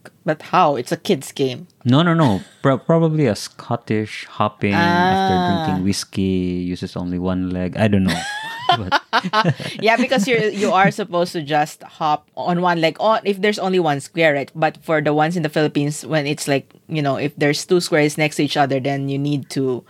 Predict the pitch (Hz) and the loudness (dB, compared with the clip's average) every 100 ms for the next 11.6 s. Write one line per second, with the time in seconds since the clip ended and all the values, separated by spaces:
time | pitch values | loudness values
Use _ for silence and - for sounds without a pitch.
0 | - 151 139 147 147 151 - 147 147 135 | -8 -6 -2 2 2 0 -4 -2 -2 -4
1 | 139 - - - _ _ - 139 151 - | -6 -4 -6 -8 _ _ -6 -4 -4 -10
2 | _ - 98 95 87 80 - _ - 90 | _ 0 4 4 2 -6 -14 _ -2 -2
3 | - 90 78 _ _ _ _ _ _ - | 2 0 0 _ _ _ _ _ _ -4
4 | 98 87 - _ _ - 117 117 165 165 | -2 -2 -8 _ _ 0 0 2 2 2
5 | 113 104 101 107 98 - - 135 - 82 | 0 0 2 2 2 -2 -2 -2 -4 -6
6 | 170 160 160 190 95 95 92 92 92 _ | -6 -8 -10 -8 0 2 2 2 -2 _
7 | _ 113 - 123 131 135 127 131 120 107 | _ -4 0 2 4 2 2 2 2 2
8 | 104 101 - 101 90 90 87 87 85 _ | 2 0 0 -2 0 0 -2 -4 -8 _
9 | _ - 95 90 80 - - - 104 - | _ -8 -2 -2 -2 -8 -10 -2 -2 -2
10 | - - _ _ _ - 95 90 92 92 | -16 -20 _ _ _ 0 2 2 2 2
11 | 98 87 98 90 90 | 2 2 0 -2 -2